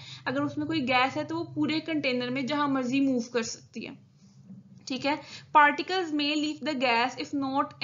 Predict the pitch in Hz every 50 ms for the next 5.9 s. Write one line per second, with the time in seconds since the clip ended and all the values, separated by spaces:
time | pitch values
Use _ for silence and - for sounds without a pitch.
0 | 285 285 285 294 277 262 247 247 254 247 247 - 285 277 294 294 294 302 294 277
1 | 277 247 220 202 196 - - - - - - - - 294 311 311 262 285 277 254
2 | 233 247 277 285 277 277 269 285 285 285 285 - 302 294 - 302 294 294 285 262
3 | 247 247 262 269 277 285 285 - - - 302 247 262 233 226 233 233 - - 285
4 | 285 285 269 277 262 247 262 269 269 269 269 269 262 311 330 - 294 269 240 233
5 | 233 254 240 285 285 277 - 302 277 269 269 269 - 285 262 247 254